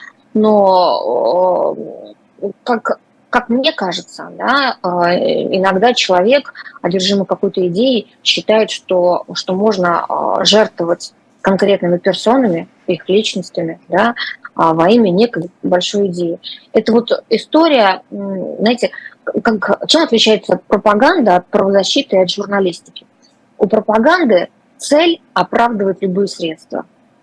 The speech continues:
Это вот примерно такой же способ. А для истинного правозащитника дорог каждый человек, к которому к нему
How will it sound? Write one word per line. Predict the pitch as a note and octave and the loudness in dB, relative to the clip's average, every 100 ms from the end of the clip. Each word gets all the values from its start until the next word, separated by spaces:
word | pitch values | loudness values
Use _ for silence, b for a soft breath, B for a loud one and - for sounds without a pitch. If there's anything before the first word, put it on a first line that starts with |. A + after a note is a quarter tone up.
| _ - | _ -2
Это | A3+ B3 | 0 2
вот | C4+ | 0
примерно | B3+ C4+ C4+ A#3 | 2 2 2 0
такой | G#3 A#3+ | 0 2
же | G#3+ | 0
способ. | G#3 - F3+ - - B B B | -2 -4 -4 -6 -14 B B B
А | - | 0
для | G3+ C4 | 2 2
истинного | C4 C4 B3 | 2 0 0
правозащитника | B3 B3 A#3+ B3 F4+ D#4+ A3+ G3 | 0 0 2 0 0 0 0 0
дорог | G3+ B3+ B3 | 2 2 0
каждый | - C4 A3+ | -2 -2 0
человек, | A3 - A#3 F#3 D3 | 0 0 0 0 -4
к | |
которому | - - D#3+ E3+ | -8 -8 -6 -6
к | - | -8
нему | F3+ | -10